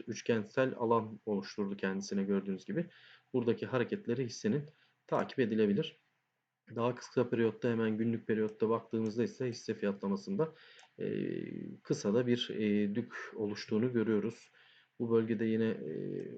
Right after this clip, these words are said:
bir onay çalışması yapıp fiyatlama geri döner mi yoksa, e,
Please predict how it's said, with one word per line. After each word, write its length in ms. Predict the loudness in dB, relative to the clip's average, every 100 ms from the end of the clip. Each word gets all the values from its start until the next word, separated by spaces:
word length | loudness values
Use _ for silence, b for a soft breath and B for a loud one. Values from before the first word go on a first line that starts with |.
| -14 _ _
bir 140 | 0 0
onay 340 | 0 0 0
çalışması 520 | 0 -2 0 -6 -2
yapıp 300 | -2 -2 -10
fiyatlama 680 | -12 -2 4 4 4 0 0
geri 280 | 2 2 2
döner 260 | 2 2 2
mi 140 | 2
yoksa, 420 | 0 0 -2 -2 b b b b
e, 40 | _